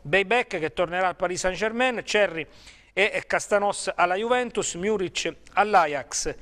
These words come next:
Cubas al Boca Junior, Caprari all'Inter e Verre al Sampdoria. E vedete in basso c'è Italia-Albania, sfida tra Verratti e Memusciai, domani sera a Palermo si gioca alle venti e quarantacinque questa importante gara per le qualificazioni ai mondiali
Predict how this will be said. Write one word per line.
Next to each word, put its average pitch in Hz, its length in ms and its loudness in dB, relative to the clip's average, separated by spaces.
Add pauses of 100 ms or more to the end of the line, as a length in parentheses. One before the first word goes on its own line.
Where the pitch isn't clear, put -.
(120)
Cubas 185 640 2
al 170 320 0
Boca 220 280 0
Junior, 247 500 -2
Caprari 175 500 0
all'Inter 147 640 -4
e 233 140 0
Verre 113 440 -8 (120)
al 208 300 4
Sampdoria. 190 760 2 (680)
E - 80 -6
vedete 240 300 4
in 254 120 -2
basso 277 400 4
c'è 190 140 0
Italia-Albania, 214 800 4
sfida 202 340 0
tra 180 160 0
Verratti 196 420 0
e - 20 -2
Memusciai, 214 440 2
domani 170 240 -2
sera 208 200 0
a - 20 -4
Palermo 180 480 0 (300)
si 147 120 -10
gioca 196 260 4
alle 170 100 0
venti 196 240 -4
e 170 40 -4
quarantacinque 190 680 0
questa 160 240 -4
importante 170 580 0
gara 185 380 4 (280)
per 165 200 0
le 185 180 2
qualificazioni 208 800 0
ai 214 80 -2
mondiali 254 600 2